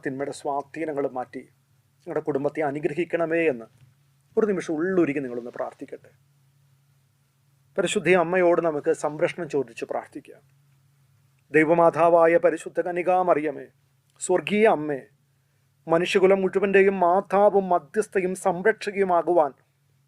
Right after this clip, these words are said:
ദൈവം മുൻകൂട്ടി തെരഞ്ഞെടുത്ത അങ്ങയെ ഞങ്ങൾ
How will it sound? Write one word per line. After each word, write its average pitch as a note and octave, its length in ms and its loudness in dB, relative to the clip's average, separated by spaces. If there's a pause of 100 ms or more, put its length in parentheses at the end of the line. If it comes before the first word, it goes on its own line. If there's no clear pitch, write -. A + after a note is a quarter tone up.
(180)
ദൈവം D#3 280 2
മുൻകൂട്ടി F#3 500 0 (100)
തെരഞ്ഞെടുത്ത F3 460 2 (720)
അങ്ങയെ F3 260 -2
ഞങ്ങൾ D#3 160 2